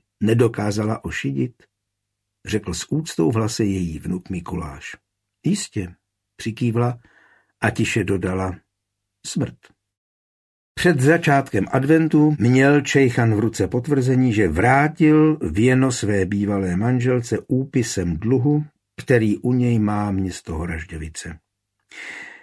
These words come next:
Když tuhle věc zařizoval a pak odcházel z horažďovické radnice s listinou v ruce, vyřítila se ze svého domu Eliška. Byla opilá. Poplivala ho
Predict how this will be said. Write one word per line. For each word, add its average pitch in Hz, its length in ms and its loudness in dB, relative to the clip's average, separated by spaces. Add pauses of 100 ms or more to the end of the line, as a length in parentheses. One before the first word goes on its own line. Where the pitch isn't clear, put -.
(200)
Když 117 260 2
tuhle 214 280 6
věc 156 340 4
zařizoval 113 960 2 (360)
a 117 60 -4
pak - 280 -4
odcházel 127 640 0
z 87 80 -6
horažďovické 107 1080 -2
radnice 123 480 -2
s - 100 -8
listinou 101 500 -6
v 87 80 -8
ruce, 135 480 -2 (680)
vyřítila 175 680 2
se 160 280 0
ze 123 140 0
svého 123 320 0
domu 110 340 0
Eliška. - 680 -10 (840)
Byla 120 300 -2
opilá. - 540 -6 (800)
Poplivala 117 680 0
ho 113 360 -2